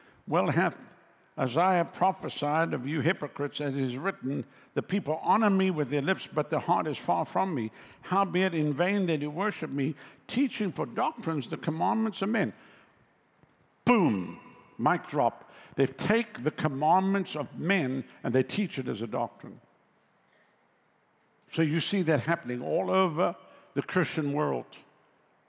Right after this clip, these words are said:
Legalistic people, people who are into rituals, not into a relationship. You think about the prodigal son.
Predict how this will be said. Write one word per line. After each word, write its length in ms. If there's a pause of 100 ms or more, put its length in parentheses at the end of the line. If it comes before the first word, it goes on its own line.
(300)
Legalistic 760 (840)
people, 560 (1800)
people 580 (200)
who 220
are 80
into 360
rituals, 580 (1000)
not 320
into 540 (240)
a 80
relationship. 720 (2750)
You 80
think 300
about 480
the 80
prodigal 480
son. 420